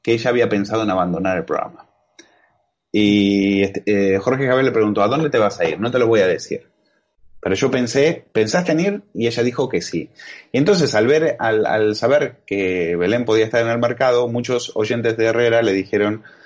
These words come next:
a, a, a Carlos que a ver si, si,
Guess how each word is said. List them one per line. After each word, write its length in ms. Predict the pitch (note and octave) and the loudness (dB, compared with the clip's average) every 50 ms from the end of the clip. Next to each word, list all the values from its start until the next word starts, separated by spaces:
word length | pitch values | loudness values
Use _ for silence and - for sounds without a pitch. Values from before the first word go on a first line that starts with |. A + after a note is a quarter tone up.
| - - _ _ _ | -20 -20 _ _ _
a, 1000 | - F2+ F2+ F2+ F2 E2 E2+ E2+ E2+ E2 D#2+ - - - - - - - - - _ _ _ | -2 0 0 2 2 0 0 -2 -2 -4 -6 -8 -10 -10 -10 -10 -10 -12 -12 -14 _ _ _
a, 760 | - E2+ D#2+ D#2 D#2 - - - - - - - _ _ _ - | -4 -2 -2 0 -2 -4 -4 -6 -10 -14 -16 -20 _ _ _ -6
a 160 | D#2+ E2 F2 | -6 -4 -2
Carlos 560 | - G2+ G2 G2 G#2 G#2+ G#2+ G#2+ - - - - | -2 -2 -2 0 0 0 0 -2 -4 -10 -14 -8
que 240 | - G2 F2+ F2+ - | -6 -4 -2 -2 -2
a 80 | - F#2 | 0 0
ver 140 | G2 G#2 G#2 | 0 -2 -2
si, 320 | - G#2+ G#2 G2 F#2+ F2+ | -2 -2 0 0 0 -2
si, 240 | - - G#2+ - - | -2 -2 -2 -2 -2